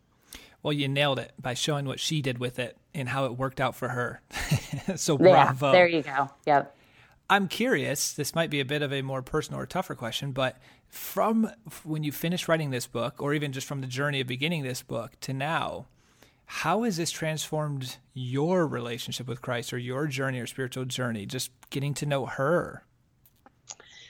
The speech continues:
Speaker 2: I think one of the, the biggest things for me, if I'm just, you know, gonna kind of wrap it up in a nutshell, is this idea of, of, of, of it being completely okay to ask the bigger questions.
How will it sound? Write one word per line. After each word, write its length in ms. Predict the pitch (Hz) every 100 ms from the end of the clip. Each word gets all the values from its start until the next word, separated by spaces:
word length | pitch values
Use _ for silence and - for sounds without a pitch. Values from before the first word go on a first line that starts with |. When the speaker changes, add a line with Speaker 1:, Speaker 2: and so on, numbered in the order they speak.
| - _
Speaker 2:
I 140 | 277 302
think 300 | 349 415 -
one 380 | 240 208 247
of 160 | 254 233
the, 460 | 202 180 175 156 - -
the 240 | 180 196
biggest 340 | 170 214 196 -
things 300 | 190 170 -
for 180 | 175 170
me, 640 | 170 147 143 135 135 143 - -
if 120 | -
I'm 220 | 160 160 147
just, 360 | 160 - - _ - - -
you 100 | 160
know, 120 | 139
gonna 220 | 151 143
kind 280 | 139 - 147
of 60 |
wrap 180 | 143 139
it 60 | 151
up 100 | 147
in 100 | 147
a 60 |
nutshell, 640 | 147 151 147 - 151 143 139
is 300 | 156 151 147
this 260 | 160 156
idea 420 | 175 165 175 180 156
of, 120 | - -
of, 180 | 151 - -
of, 160 | 156 131 - _ _ -
of 120 | 160
it 120 | 113
being 240 | - 156 147
completely 1400 | - 170 165 - - 185 190 190 185 165 - 160 151 143
okay 480 | 143 143 - 143 139
to 160 | 131 -
ask 300 | 131 - -
the 80 |
bigger 320 | 135 127 131 127
questions. 920 | - 113 - - - - - - -